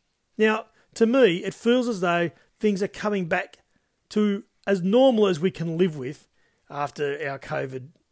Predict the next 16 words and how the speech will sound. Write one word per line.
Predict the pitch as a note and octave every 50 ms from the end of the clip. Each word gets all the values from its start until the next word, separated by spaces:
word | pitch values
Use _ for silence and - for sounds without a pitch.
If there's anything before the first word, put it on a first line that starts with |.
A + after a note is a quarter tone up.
| _ -
years. | F3+ D#3 F3+ F3 C#3+ A#2+ A2 - - _ _ _ _ _ _ _ _ _ _ _ _ _ _ _ _ _ _ _ - - _ -
And | F3+ -
so | G#3+ G#3
hopefully | F#3+ - A#3+ D4 D#4 - - G3+ E3+ F3+
for | F3 E3+ - - E3
me, | E3 F#3 A3 G3+ D#3+ C#3 D#3 E3+
when | E3 E3 E3
I | E3
was | E3 D#3+
sitting | - A3+ A3 G#3 G3
there | F3 E3 E3
looking | F3 G3+ G#3 - A3+ G#3+
around | G3 F#3+ F#3 F3
the | E3+
ground | D#3 E3 D#3+ D#3+ D#3+ D#3 D#3
that, | D3 C#3+ -